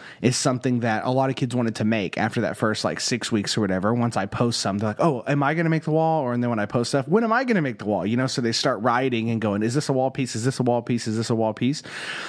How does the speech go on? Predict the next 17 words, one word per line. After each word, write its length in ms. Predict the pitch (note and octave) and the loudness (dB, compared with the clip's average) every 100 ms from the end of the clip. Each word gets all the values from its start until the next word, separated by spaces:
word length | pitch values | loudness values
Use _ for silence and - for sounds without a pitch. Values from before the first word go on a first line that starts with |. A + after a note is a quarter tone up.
| - - - | -12 -14 -4
And 160 | A#2 C3 | 0 2
she 220 | - C#4 | 4 2
had 220 | C#4 D3 | 4 2
asked, 300 | A2 G2 A2 | 2 -2 0
"Well, 160 | C3+ C3+ | 2 2
is 80 | B2 | 2
that 180 | E3+ | 2
really 280 | D3+ E3 D#3+ | 2 2 2
authentic 520 | B2 A#2+ A#2 A#2 G3+ | 0 0 0 2 2
if 120 | C3+ - | 0 0
they're 120 | A#2 | 0
trying 480 | - - A2 A2+ A#2 | 0 0 2 2 -2
to 80 | A#2 | 0
get 180 | A2+ B2 | 0 2
onto 360 | A#2 C3 D3 | 2 2 0
the 120 | C#3+ A#2+ | 2 2
wall?" 600 | A#2 G#2+ G#2 A#2 F#3 | 2 0 0 0 0